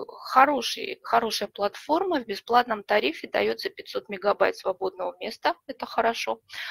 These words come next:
Правда, наверху будет полосочка с рекламой сайта. Но мне кажется, это не очень критично, поэтому можно закрыть на это глаза. Особо здесь появилась новенького, это фотостудия Videomaker,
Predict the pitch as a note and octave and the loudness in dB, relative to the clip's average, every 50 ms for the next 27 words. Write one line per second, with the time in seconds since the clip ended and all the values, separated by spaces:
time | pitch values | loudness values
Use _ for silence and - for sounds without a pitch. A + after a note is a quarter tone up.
0 | - - - - - D4 A3 G#3 F#3+ G#3 G#3 G3+ G#3+ G#3 - C#4+ A#3 A#3 A3+ G#3+ | -8 2 6 6 6 8 6 2 0 0 -2 -4 -4 -4 -2 -6 -4 -2 -4 -4
1 | - _ G3 F#3 F#3+ F#3 E3 - - E3+ - - - - - - - _ - - | -2 _ 2 2 4 2 -2 -4 -6 -8 -8 -2 0 -2 -2 -2 -8 _ -20 -20
2 | - - - - - F#3 - F#3+ G3+ G#3+ G#3+ G3+ F3+ - - - - - - - | -20 -16 -14 -10 -10 -8 0 2 2 2 2 0 -6 -10 -10 -10 -8 -10 -10 -10
3 | _ - - - _ _ _ A#3 B3 B3 A#3 - - G3 G3+ G3 - - E3+ - | _ -16 -18 -18 _ _ _ -6 -6 -6 -6 -8 -10 -10 -12 -6 -6 -6 -6 -6
4 | - F#3 - - - - - - - - - _ - - A#3 A3+ - F#4+ A#4 - | -10 -12 -14 -14 -16 -14 -12 -10 -10 -10 -12 _ -10 -8 -8 -2 -2 0 0 0
5 | - - C#4+ C4 - - - D#3 D#3 - F3+ F3+ F3+ G3 - - G3 F#3+ - - | -4 -4 -10 -12 -4 -2 -2 -2 -2 -6 -10 -8 -8 -8 -8 -4 -6 -6 -6 -4
6 | - - - - - - - - - - - - - A4 - - D3+ - C3+ - | -6 -6 -6 -6 -12 -16 -12 -12 -12 -12 -12 -14 -10 -8 -8 -8 -8 -8 -12 -14
7 | _ _ _ _ _ _ _ _ - - - - - - - - - - - G#3 | _ _ _ _ _ _ _ _ -14 -14 -12 -12 -12 -12 -12 -12 -14 0 2 2
8 | A3 - - B3 D4+ D#4 D4 D4+ A3+ G#3+ A3 G#3 - - A3+ A3+ A3 G3+ A3 G#3+ | 2 4 2 2 4 6 4 4 4 2 -2 -4 -2 0 0 2 2 2 2 2
9 | G#3+ G3+ - - A#3 A#3+ A#3+ A#3+ A3+ G#3+ - - G#3 F#3+ G3 G3 G3 - G3+ G3 | 2 0 0 -4 -4 -2 0 -2 -2 -2 0 0 2 4 4 2 2 2 -2 -2
10 | - - A3 - G#3 G3+ - - - A3+ G#3+ - - F#3+ F#3+ F#3 F#3+ G3 F#3+ - | 0 -2 0 0 0 -2 -2 -4 -8 -10 -8 -2 0 2 2 2 0 -6 -10 -6
11 | F3+ F#3 F3+ F3+ F3 E3+ D#3+ D#3+ - - C4 C#4+ | -6 -6 -6 -4 -6 -6 -6 -6 -2 -2 -2 -2